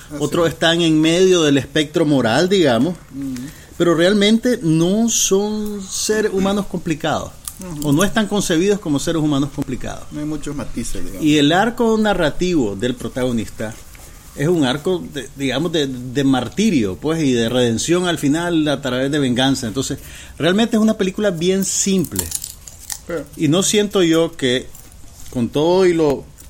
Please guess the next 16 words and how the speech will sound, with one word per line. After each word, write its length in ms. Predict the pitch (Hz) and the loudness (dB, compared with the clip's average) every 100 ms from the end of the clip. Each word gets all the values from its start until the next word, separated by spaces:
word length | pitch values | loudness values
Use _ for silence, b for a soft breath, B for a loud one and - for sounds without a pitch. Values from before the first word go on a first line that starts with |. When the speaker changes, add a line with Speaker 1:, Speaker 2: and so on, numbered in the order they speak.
| - | -4
Speaker 2:
elaborada 600 | 151 117 107 107 151 151 | 0 2 2 2 4 4
de 60 | 110 | 2
su 120 | 131 | -4
artesanía, 680 | 120 147 147 123 101 101 - - B B B B B - | -6 -4 -4 -2 -4 -6 -10 -18 B B B B B -6
que 120 | - | 2
amerite 420 | 139 131 170 - | 4 4 2 0
el 120 | 156 117 | 0 2
tiempo 320 | 139 135 156 | 0 0 -4
que 100 | 151 | -4
te 120 | 123 | -4
exige, 380 | 92 - 131 98 | -4 -4 -4 -6
pues, 220 | - 120 | -6 -6
y 60 | 120 | -6
que 120 | 107 | -6
te 100 | 113 | -6
demanda. 480 | 107 104 117 90 | -4 -2 -2 -2